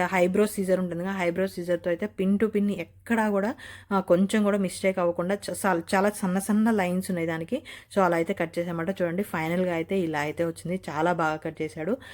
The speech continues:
దీనికి మొత్తానికి అయితే త్రీ, త్రీ and half hours అయితే పట్టిందన్నమాట. అంత టైమ్ అయితే తీసుకుంది, ఎందుకంటే సన్న సన్న లైన్స్ ఉన్నాయి, అవి మిస్ అయితే రావు కదా. ఇంకా దాన్ని అలా గీసిన తర్వాత ఇలా చుట్టూ అయితే బోర్డర్స్‌లో అయితే స్కెచ్‌తో అయితే గీశాడు.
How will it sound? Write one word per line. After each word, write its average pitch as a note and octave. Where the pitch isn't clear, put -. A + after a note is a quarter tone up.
దీనికి G3+
మొత్తానికి G#3
అయితే F#3
త్రీ, G3
త్రీ F#3+
and E3+
half E3
hours E3+
అయితే F#3
పట్టిందన్నమాట. E3
అంత F3+
టైమ్ E3+
అయితే F#3
తీసుకుంది, E3+
ఎందుకంటే G#3
సన్న G3
సన్న G3+
లైన్స్ F#3
ఉన్నాయి, F3+
అవి E3+
మిస్ E3
అయితే F3+
రావు D#3+
కదా. F3
ఇంకా A#3
దాన్ని A3
అలా G#3
గీసిన G#3
తర్వాత F#3+
ఇలా F#3+
చుట్టూ G3+
అయితే F#3
బోర్డర్స్‌లో F3+
అయితే F#3
స్కెచ్‌తో F3
అయితే G3+
గీశాడు. F#3+